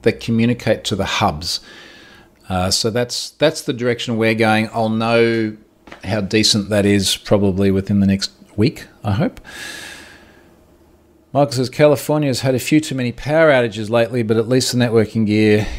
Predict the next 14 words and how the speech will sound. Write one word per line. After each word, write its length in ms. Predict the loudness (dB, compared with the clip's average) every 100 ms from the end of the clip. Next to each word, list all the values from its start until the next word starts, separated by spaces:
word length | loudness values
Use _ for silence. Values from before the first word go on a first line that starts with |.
| -12 -4
is 160 | 0
easy 220 | 4 4 2
enough 180 | 0
to 80 | -4
keep 240 | -6 -4 0
running." 320 | 2 2 -2 -12 -20 -20 -20 -20 _
So 420 | -4 2 4 4
for, 520 | 0 -6 -2 0 0 -2
for 160 | -6
power 400 | -6 -2 2 6
outages, 500 | 6 4 0 -6 -4
I 140 | -4 -2
have 340 | 0 0 4
a, 560 | 4 4 2 0 -4